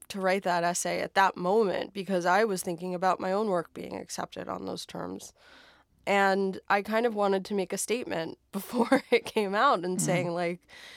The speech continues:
Speaker 1: "This is the state of things. I hope it changes. I hope it changes for me,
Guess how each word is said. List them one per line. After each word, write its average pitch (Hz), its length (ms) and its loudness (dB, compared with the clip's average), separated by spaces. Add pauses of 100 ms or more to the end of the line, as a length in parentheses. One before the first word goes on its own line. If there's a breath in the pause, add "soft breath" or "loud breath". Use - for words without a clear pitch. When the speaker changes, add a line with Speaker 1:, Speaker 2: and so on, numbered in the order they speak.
(240 loud breath)
Speaker 1:
"This 233 280 2
is 277 140 -2
the 269 120 2
state 311 300 2
of 175 140 2
things. 165 460 -6 (260)
I 185 80 2
hope 226 300 0
it - 120 0
changes. 180 640 -2
I 175 120 -2
hope 220 200 0
it 190 100 -2
changes 175 580 -2 (400 loud breath)
for 185 220 -2
me, 285 460 0